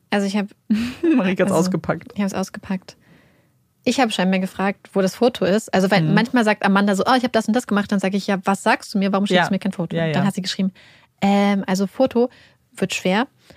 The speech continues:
Speaker 1: Ich glaube, du wirst sehr schockiert sein. Dann das Foto
Speaker 2: Ja.
Speaker 1: mit dem leeren Teller und dem Löffel.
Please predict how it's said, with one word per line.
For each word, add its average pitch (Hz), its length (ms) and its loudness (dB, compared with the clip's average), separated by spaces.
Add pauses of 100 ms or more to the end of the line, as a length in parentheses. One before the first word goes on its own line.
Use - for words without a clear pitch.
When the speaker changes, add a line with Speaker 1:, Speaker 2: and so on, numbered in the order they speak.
(220)
Speaker 1:
Ich - 120 -4
glaube, 226 340 4
du 226 200 0
wirst - 240 -4
sehr 196 120 4
schockiert - 460 -2
sein. - 220 -10 (100)
Dann 170 160 -2
das 170 120 -4
Foto - 140 -2
Speaker 2:
Ja. 165 140 4
Speaker 1:
mit 180 160 -2
dem 190 100 -4
leeren 185 240 -2
Teller 202 300 0
und 190 100 -2
dem 190 100 0
Löffel. 190 380 -2